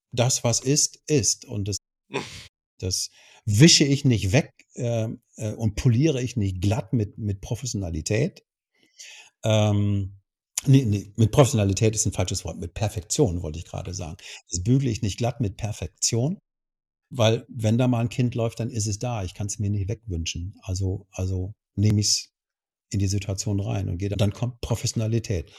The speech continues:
Speaker 1: professionell mit um.
Speaker 2: Ja, sehe ich genauso. Ja. Wir haben jetzt so ein paar Sachen schon angesprochen. Wir haben ja also die Präsenz im Bild.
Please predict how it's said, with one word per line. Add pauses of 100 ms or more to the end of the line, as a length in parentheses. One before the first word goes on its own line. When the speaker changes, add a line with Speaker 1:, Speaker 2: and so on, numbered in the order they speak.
(160)
Speaker 1:
professionell
mit
um. (140)
Speaker 2:
Ja, (640)
sehe
ich
genauso. (220)
Ja. (1400)
Wir
haben
jetzt
so
ein
paar
Sachen
schon
angesprochen.
Wir
haben
ja
also
die (100)
Präsenz (140)
im
Bild.